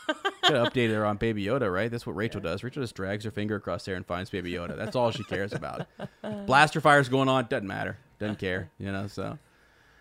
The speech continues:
Speaker 2: All right. Well, hey, uh, where can folks find you, though,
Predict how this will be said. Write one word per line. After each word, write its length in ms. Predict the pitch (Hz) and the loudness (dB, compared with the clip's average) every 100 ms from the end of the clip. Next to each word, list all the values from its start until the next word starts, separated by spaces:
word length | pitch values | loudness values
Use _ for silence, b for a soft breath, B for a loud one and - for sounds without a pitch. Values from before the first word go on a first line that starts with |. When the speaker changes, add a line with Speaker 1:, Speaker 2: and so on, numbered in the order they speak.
| b | b
Speaker 2:
All 260 | 127 147 131 | 6 8 10
right. 200 | 110 117 | 6 4
Well, 140 | 160 | 6
hey, 180 | 180 147 | 6 4
uh, 180 | 135 127 | 2 2
where 220 | 135 185 | 2 2
can 240 | - 160 | 2 0
folks 260 | 143 113 - | 2 0 0
find 220 | 92 90 | -4 -2
you, 60 | 90 | -4
though, 260 | 82 98 | -2 -4